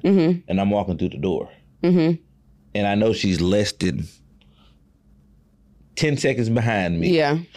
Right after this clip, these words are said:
Speaker 2: I know I'm gonna pull that door open,
Speaker 1: For sure.
Speaker 2: step to the side,
Speaker 1: Mm-hmm.
Speaker 2: let her go in, and
Speaker 1: Yeah.
Speaker 2: let me go in.
Speaker 1: For
Speaker 2: That's
Speaker 1: sure.
Speaker 2: just a respect thing to
Speaker 1: Yeah.
Speaker 2: me,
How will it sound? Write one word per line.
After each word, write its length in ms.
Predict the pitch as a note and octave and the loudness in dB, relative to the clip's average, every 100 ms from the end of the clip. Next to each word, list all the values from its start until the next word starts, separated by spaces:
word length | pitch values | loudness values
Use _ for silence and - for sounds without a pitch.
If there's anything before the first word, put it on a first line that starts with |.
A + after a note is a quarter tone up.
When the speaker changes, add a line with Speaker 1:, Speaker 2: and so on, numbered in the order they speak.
| - _ | -20 _
Speaker 2:
I 140 | C3+ | -2
know 180 | C#3+ E3 | 2 2
I'm 140 | D#3+ D#3 | 2 2
gonna 200 | B2 G2 | 0 0
pull 240 | C3+ A#2+ | 2 2
that 200 | A2+ G2+ | 2 2
door 240 | F#2+ C3 G#2 | 2 2 4
open, 260 | F#2+ F#2 | 2 0
Speaker 1:
For 60 | A3+ | 0
sure. 160 | - G#3+ | 2 0
Speaker 2:
step 160 | E3+ | 0
to 100 | D#3 | -2
the 80 | A#2 | -4
side, 560 | C3 C#3 B2+ D#2 F2 - | -2 -2 0 0 -2 0
Speaker 1:
Mm-hmm. 720 | F#3+ F#3 D#3+ F3+ - _ E2+ | 2 4 2 0 -6 _ -2
Speaker 2:
let 140 | G2 | 0
her 120 | G2+ G2 | 2 2
go 260 | G2 G2 | 0 0
in, 260 | G2 F#2 F2+ | 0 0 0
and 100 | F#3 | 2
Speaker 1:
Yeah. 180 | F3+ D3+ | 2 2
Speaker 2:
let 140 | D3 | 0
me 180 | F#2 G2 | -2 0
go 100 | F2+ | 0
in. 200 | F2 E2 - | -2 -6 -4
Speaker 1:
For 120 | A#3 | -2
Speaker 2:
That's 40 | A#3 | 0
Speaker 1:
sure. 200 | C#4 A3 | 0 0
Speaker 2:
just 280 | D3 - - - _ _ _ _ _ _ - | -2 -6 -18 -20 _ _ _ _ _ _ -6
a 80 | A#2 | -2
respect 520 | G2+ A2 - B3+ - | -2 -2 -2 -2 -2
thing 200 | A2+ G2 | -2 0
to 60 | G3+ | 0
Speaker 1:
Yeah. 220 | A#3+ G3+ | 0 0
Speaker 2:
me, 200 | B3+ A3+ | 0 -4